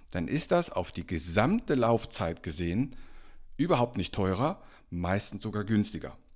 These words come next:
Warum? Ein Beispiel. Das Kind ist zehn Jahre. Der Beitrag für eine Berufsunfähigkeit, ich nehme jetzt mal einen fiktiven Beitrag,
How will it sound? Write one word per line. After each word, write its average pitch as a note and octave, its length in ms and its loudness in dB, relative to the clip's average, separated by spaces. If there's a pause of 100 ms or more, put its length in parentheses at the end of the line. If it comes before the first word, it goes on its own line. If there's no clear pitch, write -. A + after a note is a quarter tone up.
(140)
Warum? G2+ 540 6 (160)
Ein A2+ 140 2
Beispiel. A2+ 420 4 (300)
Das - 160 -2
Kind F#3 180 4
ist - 200 -4
zehn B2+ 200 6
Jahre. F#2+ 340 0 (460)
Der G2 80 2
Beitrag D3 480 4
für C3+ 60 0
eine G#2+ 100 4
Berufsunfähigkeit, B2+ 840 4
ich - 100 -6
nehme G#2 180 2
jetzt G2 140 -2
mal F#2+ 320 2
einen F#2+ 200 -6
fiktiven F2+ 400 -4
Beitrag, G#2+ 440 -2